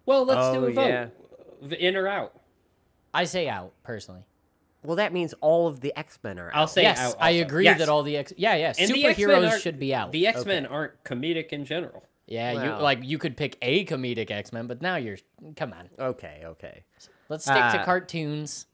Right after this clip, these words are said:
Speaker 1: Uh, let me tell you who mine is first.
Speaker 2: Okay, that gives us a
Speaker 3: Yeah,
Speaker 2: better
Speaker 3: that's a good
Speaker 2: example.
Speaker 3: starting b-,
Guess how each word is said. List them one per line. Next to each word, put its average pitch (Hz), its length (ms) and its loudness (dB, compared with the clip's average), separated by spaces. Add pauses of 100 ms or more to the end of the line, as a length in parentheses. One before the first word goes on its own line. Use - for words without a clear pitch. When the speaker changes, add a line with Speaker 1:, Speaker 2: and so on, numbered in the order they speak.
(400)
Speaker 1:
Uh, 151 220 6
let 170 160 4
me 254 140 -2
tell 233 200 0
you 202 200 0
who 165 220 0
mine 120 320 0
is 95 240 -14
first. 90 360 -16
Speaker 2:
Okay, 123 380 -6
that 117 240 -4
gives 101 220 -8
us 90 120 -12
a - 40 -12
Speaker 3:
Yeah, 127 140 -2
Speaker 2:
better 117 80 -4
Speaker 3:
that's 127 180 -4
a 156 40 -8
good - 100 -8
Speaker 2:
example. - 120 -10
Speaker 3:
starting 98 420 -12
b-, 98 80 -16